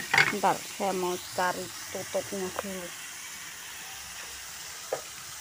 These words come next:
Nih, diungkep dulu sampai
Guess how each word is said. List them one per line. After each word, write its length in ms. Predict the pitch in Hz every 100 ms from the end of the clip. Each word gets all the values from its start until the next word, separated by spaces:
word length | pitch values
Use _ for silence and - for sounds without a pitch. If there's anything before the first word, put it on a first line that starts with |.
| - - - - -
Nih, 240 | - 190 - - - - - - - - - - - -
diungkep 360 | 214 190 - - 208
dulu 240 | 185 185
sampai 720 | 254 196 180 185 180 185 185